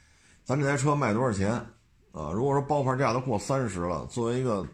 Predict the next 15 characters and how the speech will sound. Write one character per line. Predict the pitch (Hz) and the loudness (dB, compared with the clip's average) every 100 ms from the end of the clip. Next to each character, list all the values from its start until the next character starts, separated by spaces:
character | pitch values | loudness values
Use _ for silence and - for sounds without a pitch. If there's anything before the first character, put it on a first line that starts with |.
| - | -2
大 | 143 90 101 | 0 2 0
众 | 101 170 117 87 62 - | 0 0 2 0 -4 -8
C | - 147 143 | -6 -2 0
C | - - 143 | 0 0 2
列 | 143 139 87 | 2 2 0
装 | 85 156 143 113 | 0 0 0 0
来 | 82 82 | 0 -2
讲， | 65 50 - 107 | -4 -6 -10 -10
三 | - - 151 131 | -4 0 4 4
十 | |
多 | 113 131 | 4 4
包 | 123 139 | 4 2
牌， | 120 95 117 120 - _ _ _ _ _ _ _ _ _ _ _ _ _ _ _ _ _ _ _ 170 - | 4 4 4 2 -4 _ _ _ _ _ _ _ _ _ _ _ _ _ _ _ _ _ _ _ -18 -4
这 | 151 110 73 | 0 0 -2
个， | 67 50 50 50 50 - | -4 -6 -6 -8 -10 -14